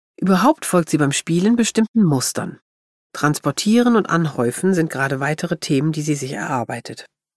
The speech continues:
Sie trägt Gegenstände von A nach B und bildet Haufen von Dingen. So lernt sie, dass man Dinge erst anhäufen und danach wieder zerteilen kann, eine Grundlage von Mathe.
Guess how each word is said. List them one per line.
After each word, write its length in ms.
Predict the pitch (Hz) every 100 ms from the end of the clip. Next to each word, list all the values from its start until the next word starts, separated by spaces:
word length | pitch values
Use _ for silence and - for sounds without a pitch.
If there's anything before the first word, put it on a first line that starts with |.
| _ _ _ _ _ _ _
Sie 160 | - 151
trägt 300 | - 139 -
Gegenstände 640 | 127 175 185 - 190 208
von 200 | - 156
A 180 | 127 123
nach 180 | 123 -
B 360 | - 151 247
und 200 | 320 147
bildet 380 | 139 135 123 -
Haufen 320 | 113 127 185
von 200 | - 208
Dingen. 380 | 147 120 101 - _ _ _ _ _ _ _ _ - -
So 160 | - 208
lernt 340 | 170 135 151
sie, 100 | 214
dass 180 | 180 -
man 100 | 156
Dinge 260 | 147 151
erst 200 | - 123
anhäufen 680 | - 131 127 131 147 - 262 453
und 160 | 156
danach 380 | 139 131 139 -
wieder 180 | 160 170
zerteilen 540 | - - 160 131 120
kann, 240 | 123 117 117
eine 180 | 117
Grundlage 540 | 117 123 143 156 160 180
von 180 | - 175
Mathe. 400 | 123 - 127